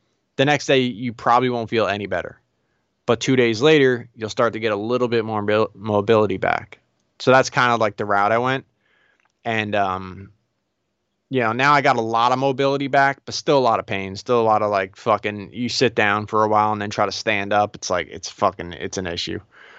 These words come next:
But, um, but I'm definitely going back to training come Monday.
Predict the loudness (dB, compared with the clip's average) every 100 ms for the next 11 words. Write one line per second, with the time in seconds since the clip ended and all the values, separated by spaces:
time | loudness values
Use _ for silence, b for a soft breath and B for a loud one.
0 | B B 4 6 4 2 -4 -14 -20 _
1 | _ _ _ _ 0 4 4 2 0 -2
2 | -4 -4 -4 0 -2 -2 -10 -6 -6 -6
3 | -6 -4 -2 0 2 2 0